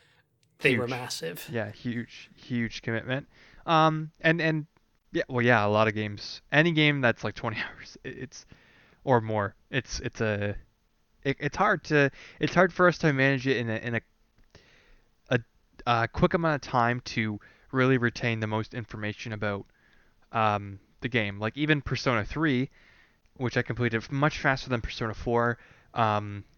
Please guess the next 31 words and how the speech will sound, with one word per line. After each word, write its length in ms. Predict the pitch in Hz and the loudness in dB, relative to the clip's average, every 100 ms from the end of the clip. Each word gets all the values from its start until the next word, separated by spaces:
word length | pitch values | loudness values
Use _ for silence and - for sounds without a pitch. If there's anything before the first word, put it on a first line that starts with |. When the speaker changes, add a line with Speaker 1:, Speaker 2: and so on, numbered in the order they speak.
| - | -8
Speaker 2:
it 80 | 127 | -4
took 140 | 131 | -2
me, 60 | 127 | 0
like, 100 | 107 | -2
two 140 | - 123 | -2 -6
months 260 | 107 - | -6 -6
to 100 | - | -10
do. 300 | 110 107 98 - | -6 -4 -6 -8
And 140 | 117 | -8
so 140 | - 120 | 0 0
it's 120 | 110 | 0
like, 260 | 110 104 - _ _ _ _ _ _ _ _ | -4 -8 -12 _ _ _ _ _ _ _ _
Speaker 1:
Yeah. 200 | 127 113 - - | -10 -10 -16 -8
Speaker 2:
how 200 | - 127 | -2 2
much 320 | 123 117 - | 2 0 -4
am 120 | 127 | -6
I 120 | 110 107 | -4 -4
missing 440 | 107 101 - 107 | -4 -6 -6 -4
out 140 | 101 107 | -2 -2
on 160 | 98 - | -4 -6
<laughs> 60 | - | -4
in 80 | 143 | -2
those 220 | - - | -4 -4
two 180 | - 131 | -2 0
months 320 | 117 113 - | 4 2 2
of, 160 | 117 107 | 0 2
like, 300 | 101 101 - | 0 -2 -6
actually 380 | - - - 107 | -6 -6 -6 -6
remembering 560 | 104 104 101 101 101 95 _ _ _ _ - | -4 -6 -6 -8 -8 -12 _ _ _ _ -4
every 220 | 113 104 | -2 -2
moment? 420 | 104 101 92 - | -4 -6 -10 -14